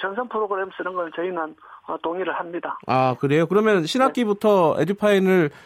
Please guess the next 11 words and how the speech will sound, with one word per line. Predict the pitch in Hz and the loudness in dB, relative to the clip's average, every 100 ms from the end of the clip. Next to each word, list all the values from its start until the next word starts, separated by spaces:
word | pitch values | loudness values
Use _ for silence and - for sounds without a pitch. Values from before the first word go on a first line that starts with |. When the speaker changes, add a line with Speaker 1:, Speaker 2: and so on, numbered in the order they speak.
| - | -10
Speaker 2:
쓸 | - | -4
수 | 277 247 | 0 2
있다 | 139 247 196 139 | 4 4 4 4
이런 | 185 233 | 2 4
말씀이시네요, | 180 190 196 202 170 185 | 4 2 2 2 2 2
지금? | 202 147 220 - _ _ _ _ _ - - - - - - - _ _ _ _ - | 0 0 -2 -4 _ _ _ _ _ -14 -12 -12 -12 -14 -16 -20 _ _ _ _ -4
Speaker 1:
제가 | 180 208 214 214 208 180 156 | -2 -2 -2 -2 -2 -2 -4
생각하기에는 | 185 175 165 170 | -6 -6 -4 -4
아직 | - 202 185 | -4 -6 -8
이 | 185 208 | -8 -8
프로그램은 | - 185 180 190 | -8 -6 -4 -4